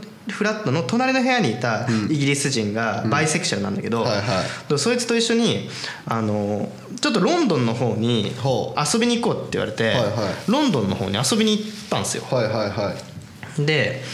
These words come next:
Speaker 1: で、夜もクラブとか行こうよって言われて、クラブに行って、
Speaker 2: はあ。
Speaker 1: そいつの連れとかとみんなでクラブで行ったのね。
Speaker 2: ほうほう。
Speaker 1: で、夜どんちゃんどんちゃんどんちゃんどんちゃんやるんだけど、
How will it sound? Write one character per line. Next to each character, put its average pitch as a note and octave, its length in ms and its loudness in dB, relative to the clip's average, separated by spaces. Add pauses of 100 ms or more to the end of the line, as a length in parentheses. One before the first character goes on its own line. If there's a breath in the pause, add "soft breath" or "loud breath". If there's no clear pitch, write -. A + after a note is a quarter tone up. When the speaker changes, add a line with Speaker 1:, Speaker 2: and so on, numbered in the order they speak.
(640 loud breath)
Speaker 1:
で、 F#3 80 4
夜 G#3+ 180 4
も C3+ 80 2
ク D3 120 2
ラ C#3 120 2
ブ C#3 280 4
と C#3 80 0
か G2+ 120 0
行 A2 80 -2
こ C3+ 120 0
う G2 60 2
よ G2 60 -2
っ - 20 -4
て - 100 -8
言 G#2+ 80 -4
わ A#2 60 -4
れ - 40 -2
て、 A#2+ 60 0
ク C3+ 120 0
ラ C3+ 100 2
ブ B2+ 100 2
に A#2+ 100 4
行 A2+ 80 0
っ - 40 -6 (100)
て、 D3 340 0
Speaker 2:
は A2+ 100 0
あ。 - 40 4
Speaker 1:
そ D3 140 4
い C3+ 40 0
つ C#3 100 0
の B2 360 0 (120)
連 E3+ 100 0
れ A#2+ 220 2
と A2 120 0
か - 100 -4
と - 120 -6
み G#2 140 -2
ん G2+ 40 0
な F#2+ 100 -2
で F2 100 -6
ク - 180 -6
ラ G#2 100 0
ブ G2+ 80 -2
で G2+ 80 -2
行 F#2 100 -4
っ - 20 -12 (140)
た - 100 0
の - 80 -10
ね。 - 160 -6
Speaker 2:
ほ - 180 0
う G3 360 0
ほ - 40 -2
う。 A#3 60 2
Speaker 1:
で、 A3 420 0
夜 A3+ 220 2
ど G3+ 100 4
ん F3+ 60 2
ち E3+ 80 4
ゃ C#3 40 2
ん C#3 60 2
ど D#3 80 4
ん C#3+ 60 2
ち C#3+ 80 0
ゃ A2+ 40 2
ん A2+ 60 0
ど C3+ 80 2
ん A#2+ 60 0
ち A2+ 60 0
ゃ A2 40 2
ん G#2+ 40 0
ど A#2 80 2
ん A2 40 0
ち G#2+ 60 0
ゃ - 40 2
ん - 20 2
や G#2+ 60 2
る C3+ 80 2
ん C3+ 40 2
だ B2+ 100 0
け G#2+ 80 0
ど、 B2 340 0